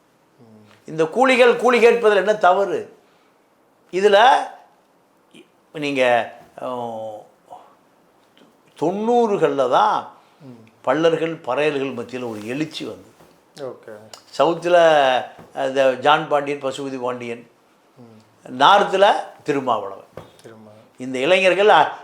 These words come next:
Speaker 2: நீங்க அடிமையாய் கிடந்த இளைஞர்களை அடங்க மறு, அத்துமீறி, திமீறி எழு, திருப்பி அடி. நூறு சதவீதம் அவர்களுக்கு, ஆ,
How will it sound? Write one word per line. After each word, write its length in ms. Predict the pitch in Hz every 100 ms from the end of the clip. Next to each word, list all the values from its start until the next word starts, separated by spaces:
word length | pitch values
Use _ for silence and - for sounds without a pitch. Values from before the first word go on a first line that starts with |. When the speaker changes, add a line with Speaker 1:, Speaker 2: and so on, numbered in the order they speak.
| -
Speaker 2:
நீங்க 340 | 139 139 120
அடிமையாய் 540 | 135 220 226 233 233 214
கிடந்த 320 | 214 214 202
இளைஞர்களை 460 | 190 214 208 208 240 277 277 - _ _ _
அடங்க 520 | - 190 240 247 247
மறு, 240 | 240 240 247
அத்துமீறி, 600 | 233 226 247 233 240 240
திமீறி 400 | 190 226 240 240
எழு, 200 | 240 240
திருப்பி 360 | 202 247 208 240
அடி. 600 | 214 226 262 214 147 - _ _
நூறு 360 | 190 269 339
சதவீதம் 440 | 320 311 311 311 294
அவர்களுக்கு, 680 | 285 277 262 247 - - -
ஆ, 380 | 214 208 196